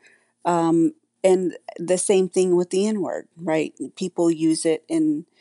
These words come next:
um, in, within their own community, it's acceptable, but not all people within that community find it, you know, like, eh, that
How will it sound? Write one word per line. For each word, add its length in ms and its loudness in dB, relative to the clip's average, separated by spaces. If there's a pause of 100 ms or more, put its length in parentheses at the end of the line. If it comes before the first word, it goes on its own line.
(440)
um, 480 -2 (420)
in, 500 0 (260)
within 440 2
their 200 2
own 200 4
community, 960 0 (160)
it's 240 -2
acceptable, 920 -8
but 140 2
not 240 2
all 320 0
people 480 -4
within 320 -2
that 180 -8
community 640 -2 (540)
find 380 2
it, 420 -8 (720)
you 160 2
know, 320 -2
like, 200 -2 (140)
eh, 100 -6 (500)
that 180 0